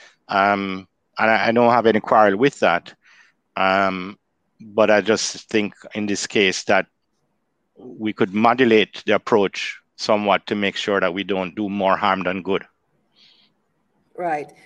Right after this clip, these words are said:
Speaker 2: So, well, I hope the F S C sees this and they are able to give us a response, because like you, I'm very curious as to what the motivation is, and hoping that there can be some middle ground that's arrived upon so that the service can be,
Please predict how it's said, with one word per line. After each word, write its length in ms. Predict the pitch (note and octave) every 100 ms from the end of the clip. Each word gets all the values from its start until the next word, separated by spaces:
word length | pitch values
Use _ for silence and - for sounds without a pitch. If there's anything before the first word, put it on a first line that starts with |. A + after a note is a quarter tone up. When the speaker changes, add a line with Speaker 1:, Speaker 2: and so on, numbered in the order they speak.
| _
Speaker 2:
So, 140 | -
well, 220 | F4 C#4
I 160 | D4+ B3+
hope 220 | D4 C#4+
the 100 | C4
F 160 | C4+ C4
S 180 | B3
C 160 | - A#3
sees 320 | A#3 A3+ A3+
this 320 | F#3+ A3 C#4
and 460 | - F#3+ F#3 F#3 E3+ - -
they 320 | F#3 F3+ F3+
are 320 | D#3+ E3+ E3+
able 280 | - F#3 F3+
to 100 | F3+
give 200 | D#3+ F3
us 120 | E3+ E3+
a 60 |
response, 500 | D#3+ D#3+ - F#3 G#3
because 400 | F3 F3 F3 E3+
like 280 | E3 F3 F3+
you, 100 | F3+
I'm 160 | E3 D#3+
very 220 | D#3+ E3
curious 340 | E3 E3 D3+
as 140 | D3 D3
to 80 |
what 220 | D3 D3+ -
the 60 |
motivation 680 | E3 D#3+ D#3+ D3 D3 D3+ C#3+ -
is, 260 | D#3 C#3 D3 _ _
and 320 | - D3 C#3+ D3+ -
hoping 340 | F#3+ F#3+ E3+ D#3+
that 180 | D#3 -
there 120 | D#3
can 260 | F3 D#3
be 160 | D#3 D3+
some 300 | D3 D#3 D3+
middle 220 | D3+ D3
ground 320 | C#3+ D3+ C#3+ C#3+
that's 180 | C#3
arrived 380 | C#3+ C#3 C#3+ C#3+
upon 320 | C#3+ - C#3
so 100 | C3+
that 140 | C#3+ -
the 80 | C#3+
service 480 | - D3 C3+ C#3
can 200 | - C#3+
be, 280 | C#3+ C#3 C3+